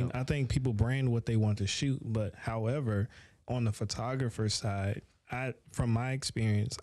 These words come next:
Speaker 2: I think, and just talking to other photographer friends, I think some male photographers are afraid to shoot male models or feel uncomfortable be-, because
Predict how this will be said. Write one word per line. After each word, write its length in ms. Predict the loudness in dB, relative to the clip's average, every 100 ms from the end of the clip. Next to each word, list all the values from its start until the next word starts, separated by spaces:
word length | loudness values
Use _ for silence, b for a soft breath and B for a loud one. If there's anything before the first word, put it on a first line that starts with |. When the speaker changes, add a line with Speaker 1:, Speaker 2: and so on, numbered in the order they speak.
| -4
Speaker 2:
I 140 | -4
think, 400 | 0 0 2 0 -2
and 180 | 0 2
just 200 | 0 0
talking 300 | -2 0 0
to 140 | 0
other 160 | 0 0
photographer 500 | 0 0 0 2 2
friends, 420 | 2 2 4 2 0 B B B
I 80 | -4
think 240 | 0 0
some 560 | 0 0 2 4 4 4
male 180 | 4 2
photographers 560 | 0 -2 -2 0 2 2
are 100 | 0
afraid 300 | 0 0 0
to 80 | 0
shoot 200 | 2 2
male 180 | 2 2
models 500 | 0 0 2 0 0
or 300 | 0 0 0
feel 240 | 0 0 2
uncomfortable 540 | 0 0 0 0 2
be-, 160 | 4 4
because 640 | 2 0 0 2 2 0